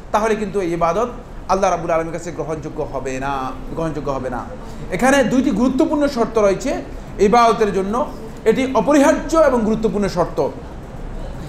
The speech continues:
সেই শর্তগুলো মূলত ইবাদত কবুল হওয়ার পূর্ব শর্ত নয়, এটা ইবাদতের জন্য মৌলিক শর্ত, অন্যথায় এটা ইবাদতই হবে না। অন্যথায় কী হবে না? এটা ইবাদতই হবে না, ইবাদত গ্রহণযোগ্য হবে না, সমস্ত ইবাদত বাতিল হয়ে যাবে।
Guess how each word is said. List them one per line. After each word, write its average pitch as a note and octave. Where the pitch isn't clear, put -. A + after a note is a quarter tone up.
সেই A#3
শর্তগুলো A#3+
মূলত B3+
ইবাদত B3
কবুল C#4
হওয়ার C#4
পূর্ব A#3+
শর্ত A3
নয়, G#3+
এটা A#3
ইবাদতের B3
জন্য A#3
মৌলিক A#3+
শর্ত, -
অন্যথায় C#4
এটা A#3
ইবাদতই A#3+
হবে F#3
না। E3
অন্যথায় G#3
কী B3+
হবে B3
না? G#3+
এটা G3+
ইবাদতই G#3
হবে D#3
না, -
ইবাদত A#3
গ্রহণযোগ্য C#4
হবে B3
না, D4
সমস্ত B3
ইবাদত A3
বাতিল G3
হয়ে D#3+
যাবে। C#3